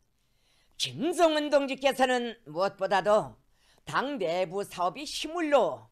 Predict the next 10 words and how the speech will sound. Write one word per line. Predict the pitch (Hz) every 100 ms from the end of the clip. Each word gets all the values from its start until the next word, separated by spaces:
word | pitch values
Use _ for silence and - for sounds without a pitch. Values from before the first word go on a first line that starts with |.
| _ _ -
우리의 | 139 196 196 196 190 185
혁명 | - 175 233 208 220
진지, | 214 214 202 220 214 - _ _
계급 | 156 220 220 233 -
진지를 | 240 247 240 247
굳건히 | - - - 381 339 311
다질 | - 247 262
때 | 254 240
대하여 | 185 180 202 185 180 -
강조하셨습니다. | 151 185 165 165 160 165 139 156 - 147 170 135 -